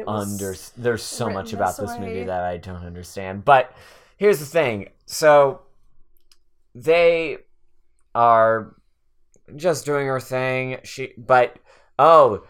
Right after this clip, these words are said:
Speaker 2: she's being summoned to the palace by the queen.
Speaker 1: Yep.
Speaker 2: For it seems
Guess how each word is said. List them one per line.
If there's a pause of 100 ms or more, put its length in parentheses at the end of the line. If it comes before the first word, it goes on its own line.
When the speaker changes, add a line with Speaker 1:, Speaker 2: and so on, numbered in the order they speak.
(100)
Speaker 2:
she's
being
summoned
to
the
palace
by
the
queen. (160)
Speaker 1:
Yep. (640)
Speaker 2:
For
it
seems